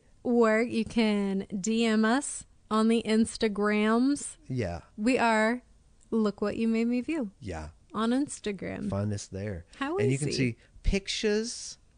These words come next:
Speaker 2: Sometimes we put some special images that are, uh, not related to the podcast,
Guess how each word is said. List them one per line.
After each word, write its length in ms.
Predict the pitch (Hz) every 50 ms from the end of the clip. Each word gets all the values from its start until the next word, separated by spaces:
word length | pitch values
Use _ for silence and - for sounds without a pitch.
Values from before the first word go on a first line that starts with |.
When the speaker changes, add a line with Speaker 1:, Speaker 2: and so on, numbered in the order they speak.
| _ _ _
Speaker 2:
Sometimes 480 | - - 143 131 - 147 135 131 120 131
we 60 | 131
put 240 | - - 147 139 -
some 160 | - 135 131
special 400 | 120 - - 135 127 - - 143 131
images 500 | 127 127 131 127 123 131 135 135 139 -
that 180 | 143 127 113
are, 240 | 117 120 117 117 117
uh, 380 | 113 110 110 110 107 107 110 107
not 400 | 107 110 113 117 117 110 110 - -
related 720 | 120 120 117 110 110 110 110 110 113 113 110 110 113 -
to 280 | - - 123 113 113 113
the 100 | 107 104
podcast, 800 | - - 110 101 107 104 - - 110 101 104 104 101 - -